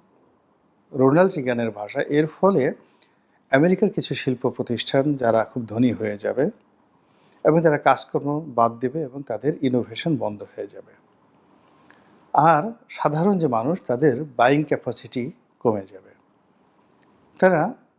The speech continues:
দরিদ্র হয়ে যাবে, তাদের মন ছোট হয়ে যাবে এবং তারা দ্বন্দ্ব ফ্যাসাদে জড়িয়ে পড়বে। এখন যে টেলিভিশনটি তারা মাত্র নব্বই ডলারে কিনতে পাচ্ছে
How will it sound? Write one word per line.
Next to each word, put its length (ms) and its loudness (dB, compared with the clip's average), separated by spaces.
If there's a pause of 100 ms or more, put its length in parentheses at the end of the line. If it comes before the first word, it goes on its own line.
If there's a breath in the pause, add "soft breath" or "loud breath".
(140)
দরিদ্র 460 2
হয়ে 180 -6
যাবে, 180 0
তাদের 320 -2
মন 180 4
ছোট 280 -6
হয়ে 220 -6
যাবে 220 -2
এবং 180 -2
তারা 460 2
দ্বন্দ্ব 340 0
ফ্যাসাদে 500 -6
জড়িয়ে 420 -4
পড়বে। 280 -14 (960 soft breath)
এখন 280 4
যে 120 2
টেলিভিশনটি 800 0 (340)
তারা 220 4
মাত্র 440 -2
নব্বই 380 2
ডলারে 360 0
কিনতে 300 -10
পাচ্ছে 420 -8